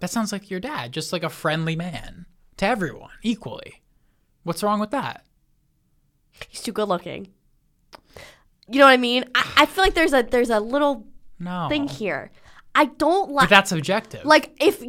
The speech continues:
Speaker 2: if I had a significant other who was very good looking and he walks in the gym and he knows everyone and he's saying hi to everyone,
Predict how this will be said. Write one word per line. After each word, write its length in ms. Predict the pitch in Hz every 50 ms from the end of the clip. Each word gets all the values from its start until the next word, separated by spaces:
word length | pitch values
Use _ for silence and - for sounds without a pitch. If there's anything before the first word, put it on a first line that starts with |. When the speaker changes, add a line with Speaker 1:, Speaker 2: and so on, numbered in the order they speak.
| 240 - _ -
Speaker 2:
if 160 | - 269 - -
I 160 | - 269 277
had 240 | 302 - 320 294 302 277
a 100 | 226 -
significant 520 | - - 339 247 262 277 262 - 320 285 -
other 240 | 262 269 240 240 240
who 120 | - 269
was 180 | 240 262 269 196
very 280 | 202 233 233 233 226
good 160 | 214 220 214
looking 280 | 220 226 226 - 226 202
and 100 | 196 208
he 60 | 214
walks 280 | 220 208 208 208 - 233
in 60 | 220
the 60 | 202
gym 220 | 202 - 233 220 202
and 140 | 190 202
he 160 | 208 - 254 247
knows 360 | 226 208 196 208 220 214 214
everyone 300 | 214 202 208 208 208 208 196
and 40 |
he's 140 | 190 190 202
saying 220 | - - 202 190 202
hi 220 | - 202 196 202
to 60 | 196
everyone, 460 | 151 185 202 202 196 196 196 196 202